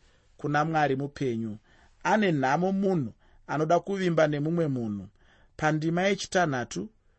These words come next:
muchitsauko thirty-six, mubhuku ramuprofita Isaya, bhuku ramuprofita Isaya, chitsauko thirty-six, pandima six,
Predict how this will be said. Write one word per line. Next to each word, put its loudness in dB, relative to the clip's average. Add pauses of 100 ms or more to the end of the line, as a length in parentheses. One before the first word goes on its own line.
(160)
muchitsauko 0
thirty-six, -4 (380)
mubhuku -4
ramuprofita 0 (360)
Isaya, 2
bhuku -6
ramuprofita -2
Isaya, 0
chitsauko -2
thirty-six, -2
pandima -4
six, 0